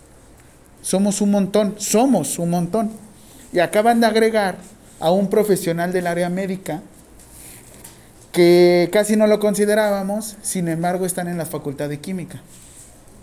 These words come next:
Sí, los químicos los acaban de,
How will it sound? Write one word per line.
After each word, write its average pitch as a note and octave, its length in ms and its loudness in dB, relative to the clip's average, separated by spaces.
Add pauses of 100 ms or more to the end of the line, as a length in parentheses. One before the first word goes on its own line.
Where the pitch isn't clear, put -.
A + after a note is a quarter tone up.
(1300)
Sí, A#3 420 0 (120)
los D3+ 180 0
químicos G#3 420 0
los G3+ 140 -2
acaban F3+ 480 -4
de, G3+ 320 -4